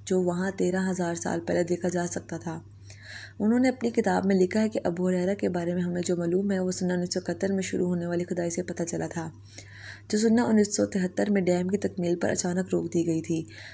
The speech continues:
माहिरीन आसार कदीमा ने खुदाई की दौरान यहाँ से नामियाती मादा इकट्ठा करके पानी बड़े बड़े टबों में डाला।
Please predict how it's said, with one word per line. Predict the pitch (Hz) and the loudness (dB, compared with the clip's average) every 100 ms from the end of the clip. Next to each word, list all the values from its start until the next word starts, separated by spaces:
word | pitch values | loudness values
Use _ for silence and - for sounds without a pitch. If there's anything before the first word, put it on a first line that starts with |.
| - 185 | -6 -2
माहिरीन | 185 190 185 190 208 | 0 2 0 2 0
आसार | 190 196 180 | -2 -2 -2
कदीमा | 180 175 175 185 | 0 0 2 0
ने | 196 | 0
खुदाई | 180 165 165 | 0 -2 -2
की | - 190 208 - - - | -4 -4 -6 -14 -14 -2
दौरान | 185 175 170 202 196 | 0 2 0 -2 -2
यहाँ | 180 180 | -2 0
से | 180 180 | 0 0
नामियाती | 175 170 170 165 196 | 0 -2 -2 -2 0
मादा | 190 170 170 | 0 0 -2
इकट्ठा | 170 175 170 | -4 -6 -2
करके | 180 185 208 208 - - | -2 0 0 0 -4 -6
पानी | 180 175 175 | -4 -2 0
बड़े | 180 190 | 2 2
बड़े | 185 175 | 0 -2
टबों | 185 175 | -4 -2
में | 170 | -2
डाला। | 165 165 | -2 -2